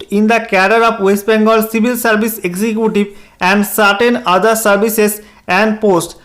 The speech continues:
তো এখানে তোমাদের বলা হচ্ছে ওয়েস্ট বেঙ্গল পাবলিক সার্ভিস কমিশন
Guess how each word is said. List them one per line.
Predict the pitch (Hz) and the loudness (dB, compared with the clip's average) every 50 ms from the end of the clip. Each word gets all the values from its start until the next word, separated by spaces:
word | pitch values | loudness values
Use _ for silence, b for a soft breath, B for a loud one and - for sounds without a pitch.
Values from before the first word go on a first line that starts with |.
| b b b | b b b
তো | 202 214 | -2 -2
এখানে | 214 233 247 254 247 247 | 0 2 0 0 2 0
তোমাদের | 240 240 247 247 240 220 214 | 0 2 2 2 2 2 2
বলা | 202 214 220 226 | 2 2 2 2
হচ্ছে | 233 226 226 - 240 208 | 0 -2 -2 0 2 2
ওয়েস্ট | 196 208 214 214 - | 2 2 0 0 -2
বেঙ্গল | 233 233 226 226 240 233 226 233 | -2 0 0 2 0 0 2 2
পাবলিক | 220 196 190 208 226 220 - | 0 0 2 0 -2 -2 0
সার্ভিস | 240 226 220 233 220 220 - | -2 0 0 -2 -2 -2 -2
কমিশন | 220 220 220 214 226 233 | -2 -2 -2 -2 -2 -2